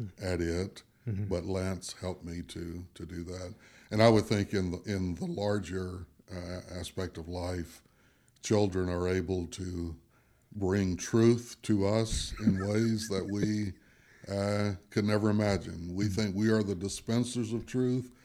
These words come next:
Speaker 2: Often it's the children who help us to, uh, learn of God in
Speaker 1: Mm-hmm.
Speaker 2: ways that we never had.
Speaker 1: Yeah,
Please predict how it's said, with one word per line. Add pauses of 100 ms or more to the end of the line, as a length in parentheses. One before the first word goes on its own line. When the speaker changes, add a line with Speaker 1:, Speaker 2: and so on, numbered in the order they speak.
(400)
Speaker 2:
Often
it's
the (160)
children
who
help
us
to,
uh, (220)
learn
of
God
in
Speaker 1:
Mm-hmm.
Speaker 2:
ways
that
we
never
had. (800)
Speaker 1:
Yeah,